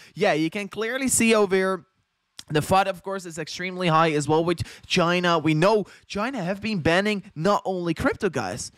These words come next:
They have been not only banning crypto, they have been banning Google.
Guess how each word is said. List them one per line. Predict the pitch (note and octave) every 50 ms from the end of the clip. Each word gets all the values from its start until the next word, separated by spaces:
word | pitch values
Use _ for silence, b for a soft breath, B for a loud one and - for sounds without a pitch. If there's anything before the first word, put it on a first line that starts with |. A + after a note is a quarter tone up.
| b b -
They | G3 A3+ A#3+
have | A3+ B3+ A#3 G#3+ -
been | G#3 G#3 F#3+
not | F#3 F#3+ F3+ -
only | F3+ F3+ F3+ F3+ F3
banning | C3+ E3+ D#3+ D#3+ D#3+
crypto, | - - B3+ C#4 - - - D#3 C#3 A#2+ B B B B _
they | - E3+ F3
have | F#3+ F#3 D#3
been | E3+ F#3+ F3 D3+
banning | D3+ E3 E3+ E3+ E3+ E3+ E3+
Google. | D3 D3 G#3 C#4+ D#4+ C4+ G#3+ D3 C2+ b